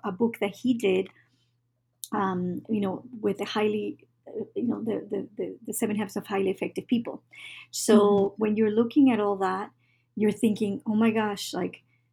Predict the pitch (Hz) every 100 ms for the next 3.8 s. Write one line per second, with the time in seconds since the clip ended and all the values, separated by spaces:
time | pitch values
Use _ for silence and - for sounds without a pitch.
0 | _ _ _ _ _ _ _ - 226 233
1 | 254 220 202 202 196 196 208 196 - 196
2 | 196 208 - - 208 220 247 247 233 202
3 | 220 - 240 233 214 - 208